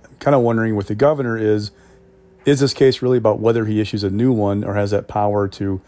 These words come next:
extend, uh, another mask mandate? That's what really I'm watching for, is what this is going forward. Because remember, not only do you have the mask mandate being challenged,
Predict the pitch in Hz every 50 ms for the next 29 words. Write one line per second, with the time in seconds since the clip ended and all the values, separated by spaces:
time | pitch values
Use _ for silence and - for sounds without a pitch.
0 | _ - - - _ _ _ - 110 101 - - - - - 135 127 131 123 113
1 | 107 107 104 110 104 - _ - - - _ _ _ - 107 101 98 101 - 104
2 | 104 110 113 110 110 107 104 107 107 104 107 - - - 98 95 95 95 90 90
3 | 92 - 113 120 117 - - 117 110 - 107 107 104 101 95 98 98 98 95 -
4 | 101 98 92 - 101 95 95 98 104 104 - - _ - - 110 104 95 - 98
5 | 92 95 92 - - 160 156 131 110 104 113 101 110 120 131 147 151 135 120 110
6 | 110 104 - - - - - - - - _ - - - _ _ _ - 123 139
7 | 151 151 143 139 135 120 120 120 120 113 110 107 113 120 127 127 - - 127 120
8 | 120 117 117 - - 117 110 110 110 - - 107 98 95 95 95 95 95 101 101